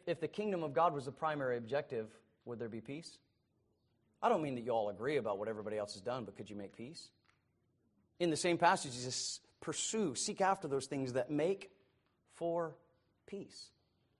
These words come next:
If God's people were truly led by the Lord, we would not only be doing what's right, but the effect of that doing what's right would be peace involved in that as well. And not only that, but he says in Romans chapter fourteen also, he says the joy in the Holy Ghost, we'd be rejoicing people.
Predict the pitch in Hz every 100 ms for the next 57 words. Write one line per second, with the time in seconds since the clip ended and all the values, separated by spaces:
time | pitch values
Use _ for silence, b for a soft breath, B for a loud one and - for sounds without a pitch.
0 | _ - 202 165 226 247 - 254 277 170
1 | 165 - 202 170 185 240 190 180 180 214
2 | 233 180 B B 240 220 247 294 254 220
3 | 196 208 202 185 185 190 285 339 294 B
4 | B B 220 233 247 240 302 330 320 226
5 | 226 202 254 240 220 208 247 277 247 180
6 | 226 - 311 392 330 254 226 233 262 233
7 | 233 226 220 156 269 262 - B B 214
8 | 226 269 262 240 247 311 233 233 - 233
9 | 214 214 226 226 - 226 185 233 233 233
10 | 226 302 - 233 226 B B 254 - 233
11 | 196 190 151 269 311 349 330 254 233 -
12 | 302 294 233 285 349 - 254 226 220 214
13 | 214 285 339 381 - 240 - 180